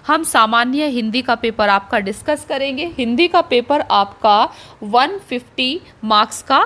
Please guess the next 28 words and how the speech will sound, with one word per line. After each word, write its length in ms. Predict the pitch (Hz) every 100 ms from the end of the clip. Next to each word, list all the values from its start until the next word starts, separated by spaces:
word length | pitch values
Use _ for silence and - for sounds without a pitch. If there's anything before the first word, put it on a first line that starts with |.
| - -
होता 300 | 202 202 202
है, 220 | 233 196
Total 380 | - 233 294 285
one 220 | 233 262
fifty 300 | 277 - 247
marks 340 | 226 208 226 -
का 100 | 240
ये 180 | 226
paper 340 | 226 196 196 196
आपका 300 | 190 - 220
यहाँ 240 | 214 190
पर 220 | 190 320 508
होता 300 | 214 196 190
है। 180 | 202 202 - - -
तीन 240 | 294 302 339
घंटे 300 | 339 311 320
का 100 | 320
time 360 | 269 240 277
यहाँ 220 | 269 247 240
पर 120 | 254
आपको 320 | 220 214 220
दिया 280 | 196 214 240
जाता 340 | 247 262 247 247
है 160 | 247 320
और 180 | 233
सभी 320 | 233 208 240 311
प्रश्न 380 | 240 240 240 254
करने 380 | 214 208 226